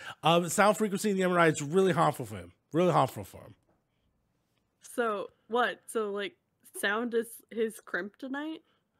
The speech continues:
Speaker 1: Uh, not, not all sounds. And fire. And f-, and fire. And fire.
Speaker 2: He's talking to you.
Speaker 1: Always. <laughs>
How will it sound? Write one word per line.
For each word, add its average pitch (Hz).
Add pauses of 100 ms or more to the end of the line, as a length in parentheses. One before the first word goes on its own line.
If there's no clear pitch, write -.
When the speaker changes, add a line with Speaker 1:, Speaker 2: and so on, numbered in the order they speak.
(160)
Speaker 1:
Uh, 131
not, 165
not 170
all 160
sounds. 117 (180)
And 104
fire. - (540)
And 151
f-, -
and 147
fire. 104
And 123
fire. 90 (1800)
Speaker 2:
He's 202 (120)
talking - (120)
to -
you. 64 (460)
Speaker 1:
Always. 110 (1040)
<laughs> 180